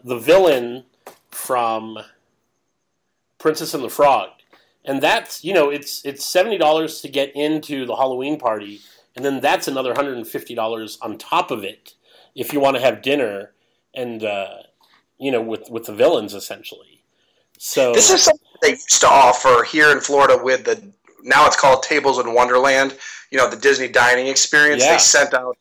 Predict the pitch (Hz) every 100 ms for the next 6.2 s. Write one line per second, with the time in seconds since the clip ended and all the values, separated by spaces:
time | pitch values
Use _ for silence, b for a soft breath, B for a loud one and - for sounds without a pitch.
0 | _ 123 117 110 - 110 110 98 - -
1 | - 151 135 127 107 127 123 117 117 127
2 | 123 117 117 120 113 107 B B B B
3 | 123 139 175 - 139 131 123 123 127 -
4 | 156 131 123 127 127 120 117 104 104 127
5 | 120 131 139 139 120 104 104 104 110 117
6 | 117 110